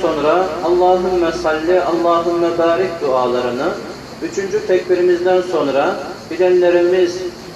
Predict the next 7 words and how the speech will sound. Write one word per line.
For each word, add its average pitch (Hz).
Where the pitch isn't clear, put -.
cenaze 165
duasını, 135
bilmeyenlerimiz 151
Fatiha'yı 147
dua 147
niyetiyle 135
okuyabilirler. 135